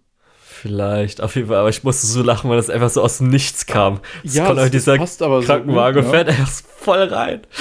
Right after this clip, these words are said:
Speaker 1: Rufen
Speaker 2: Das
Speaker 1: sie einen
Speaker 2: passt aber
Speaker 1: Krankenwagen.
Speaker 2: irgendwie rein.
Speaker 1: Ah, ja.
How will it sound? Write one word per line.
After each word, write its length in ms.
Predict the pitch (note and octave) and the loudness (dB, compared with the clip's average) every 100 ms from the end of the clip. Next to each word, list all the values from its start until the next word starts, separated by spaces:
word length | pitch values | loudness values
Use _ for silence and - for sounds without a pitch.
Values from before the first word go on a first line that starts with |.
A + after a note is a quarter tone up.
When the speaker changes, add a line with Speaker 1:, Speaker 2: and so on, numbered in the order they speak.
| E4 - - F3 | -4 -4 -10 -4
Speaker 1:
Rufen 200 | E3+ D#3 | -2 -2
Speaker 2:
Das 60 | C3 | -6
Speaker 1:
sie 60 | |
einen 100 | C#3 | -2
Speaker 2:
passt 200 | E3+ F#3+ | -2 0
aber 180 | F3 C#3+ | 0 0
Speaker 1:
Krankenwagen. 120 | D3 | 0
Speaker 2:
irgendwie 300 | D#3+ E3 D3+ | -2 -4 -6
rein. 460 | C3+ C3+ E3 B2 - | -4 -2 -2 -6 -8
Speaker 1:
Ah, 300 | B2+ A#2+ A2 G2+ - _ _ _ | -6 -4 -4 -8 -14 _ _ _
ja. 180 | G#2+ G#2+ | -4 -4